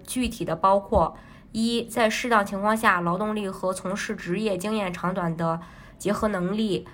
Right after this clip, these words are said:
二、受到，呃，受训的领域；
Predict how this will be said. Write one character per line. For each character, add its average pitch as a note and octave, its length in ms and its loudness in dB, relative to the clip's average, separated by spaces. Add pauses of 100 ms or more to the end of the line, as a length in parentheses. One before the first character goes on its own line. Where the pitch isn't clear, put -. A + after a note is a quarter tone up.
(160)
二、 G#3+ 220 4
受 A3 240 0
到， F3 440 2 (300)
呃， D#3+ 680 0
受 A3+ 220 -2
训 A3+ 240 0
的 F#3 80 -2
领 F3 320 -2
域； G#3+ 320 0